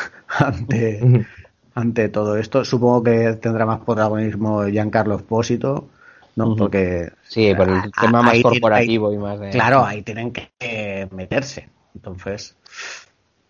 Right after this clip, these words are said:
Speaker 1: no sé, tampoco lo veo una serie para que estiren el chicle muchísimo y que maten al patriota y esto siga para adelante con otros actores y tal. O sea, yo creo que esto tendrían que cortar en algún
Speaker 2: Claro.
Speaker 1: momento.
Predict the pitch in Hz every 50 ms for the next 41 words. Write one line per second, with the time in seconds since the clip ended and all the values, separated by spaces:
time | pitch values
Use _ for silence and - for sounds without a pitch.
0 | _ 135 131 127 117 110 - 143 120 110 147 143 180 185 175 165 143 139 135 131
1 | 120 - - 127 123 120 120 120 117 113 110 107 104 104 110 - - - - 131
2 | 123 120 113 110 107 107 101 101 101 - - 113 113 113 113 107 101 101 101 98
3 | 95 95 - - 117 117 117 - - 113 110 107 104 104 104 107 104 104 104 104
4 | 104 104 - 110 104 101 101 104 104 107 104 110 110 117 110 110 110 107 101 95
5 | 110 110 - - - 110 110 117 117 110 113 104 101 107 110 - - 127 110 -
6 | - 113 104 101 101 95 101 101 104 107 110 104 110 101 107 110 107 110 107 104
7 | - 101 95 - - 110 107 110 117 113 113 104 98 101 101 110 - - - -
8 | - - - - 107 95 98 107 110 113 110 110 104 - 127 120 123 110 104 101
9 | 107 107 110 110 110 117 110 - - 101 95 92 - 104 - - - _ _ -
10 | - 104 110 107 104 107 101 95 92 101 104 101 98 - -